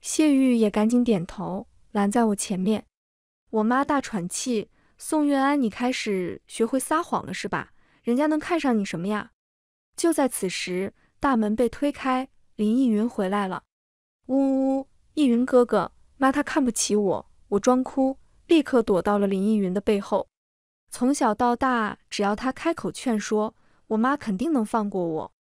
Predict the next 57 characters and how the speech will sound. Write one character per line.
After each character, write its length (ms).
林 180
逸 180
云 220
是 140
被 140
我 140
妈 200
喊 260
回 160
来 200
的， 180
她 160
也 100
被 100
我 120
闪 200
婚 140
消 180
息 140
给 120
惊 260
到 240
了。 160
她 140
跟 120
谢 220
玉 40
之 140
前 240
见 300
过， 260
所 180
以 120
不 160
算 240
完 180
全 160
陌 240
生。 320
林 220
逸 160
云 180
安 160
抚 160
完 280
我 80
妈， 420
就 120
把 160
谢 240
玉 160
叫 200
出 120
去 120
聊 180
天 280
了。 240